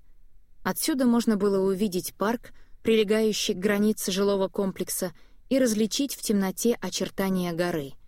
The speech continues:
Погрузившись в свои мысли, я села на край небольшого возвышения в конце крыши. Снизу очень тихо доносилась музыка. Мне было невероятно холодно.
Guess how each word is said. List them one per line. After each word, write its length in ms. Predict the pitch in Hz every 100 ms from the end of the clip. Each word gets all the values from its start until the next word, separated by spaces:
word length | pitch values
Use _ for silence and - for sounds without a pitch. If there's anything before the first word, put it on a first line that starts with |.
| - - - - - - - - -
Погрузившись 640 | 208 196 233 269 - 233 214
в 60 |
свои 340 | - 202 202 208
мысли, 500 | 240 294 - 151 - - - - -
я 160 | 220
села 280 | 233 320 302
на 160 | 240 226
край 240 | 233 226
небольшого 600 | 214 185 196 - 226 202
возвышения 640 | 185 175 175 - 240 233 190
в 80 | -
конце 360 | 180 170 196
крыши. 440 | - 165 139 - - - - - - - -
Снизу 440 | - 240 277 233 -
очень 360 | 226 - 202
тихо 400 | 185 262 262 214
доносилась 680 | - 196 185 - 208 196 -
музыка. 460 | 185 165 151 - - - - - - - - - - - - - - -
Мне 260 | 190 214 262
было 220 | 226 226
невероятно 720 | 220 220 208 196 196 202 208
холодно. 580 | 190 - 160 143 - -